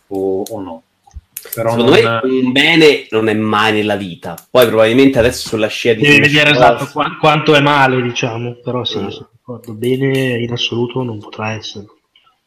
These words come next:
Speaker 2: Poi io, eh, Mario Party pare che, pare che giri pure malissimo, c'è un sacco di problemi, lag, eh, rotture di coglioni e tutto. A parte che abbiano messo solo dieci giochi online, sti coglioniti maledetti.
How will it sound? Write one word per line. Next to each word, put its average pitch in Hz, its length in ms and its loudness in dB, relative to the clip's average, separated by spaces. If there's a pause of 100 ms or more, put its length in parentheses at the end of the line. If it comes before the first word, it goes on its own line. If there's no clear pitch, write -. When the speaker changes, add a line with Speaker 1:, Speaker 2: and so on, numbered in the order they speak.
Speaker 2:
Poi 123 400 4
io, 120 400 4
eh, 113 220 2
Mario 123 220 2
Party 151 320 0
pare 117 200 4
che, 107 180 0
pare 110 280 2
che 110 100 -2
giri 107 240 -6
pure 107 300 0
malissimo, 104 600 -4
c'è 104 160 -4
un 101 100 -4
sacco 101 240 -8
di 101 80 -6
problemi, 101 480 -4
lag, 95 420 -4
eh, 95 560 -2
rotture - 320 -4
di 95 120 -8
coglioni 98 420 -2
e 120 100 -8
tutto. 135 540 -2
A - 460 -20
parte 95 260 -2
che 98 40 4
abbiano 95 240 0
messo 95 180 -4
solo 95 180 0
dieci 95 280 -2
giochi 92 240 0
online, 85 500 -4
sti - 260 -12
coglioniti - 580 -6
maledetti. - 600 -8